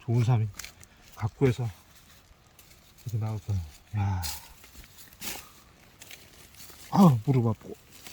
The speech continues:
아우. 야. 자, 보십시오. 아, 참. 자,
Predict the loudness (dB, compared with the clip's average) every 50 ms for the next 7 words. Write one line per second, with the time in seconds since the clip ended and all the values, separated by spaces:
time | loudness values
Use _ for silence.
0 | -2 2 4 4 4 2 0 -8 -16 -20 -20 -20 -20 -20 -20 -20 -20 -20 -20 -20
1 | -20 -20 -20 -20 -20 -20 -20 -20 -20 -20 -20 -10 -4 0 0 2 2 0 -4 -8
2 | -12 -18 -20 -20 -20 -20 -20 -20 -20 _ _ _ -20 -20 _ _ _ -20 -20 -20
3 | -20 -20 -20 -20 -20 -20 -20 -20 -20 -20 -20 -20 -20 -20 -20 -20 -20 -20 -20 -20
4 | -20 -20 -20 -20 -16 -10 -8 -6 -6 -8 -10 -18 -20 -20 -20 -20 -20 -20 -20 -20
5 | -20 -20 -20 -20 -20 -20 -20 -20 -8 -6 -6 -6 -6 -6 -10 -10 -12 -14 -18 -20
6 | -20 -20 -12 -6 -2 0 0 0 0 0 -2 -6 -8 -10 -12 -12 -14 -14 -12 -10
7 | -10 -10 -12 -16 -20 -20 -20 -20 -20 _ -20 -20 -20 -20 -20 -20 -20 -20 -20 -20
8 | -20 -20 -6 -2 0 0 0 -2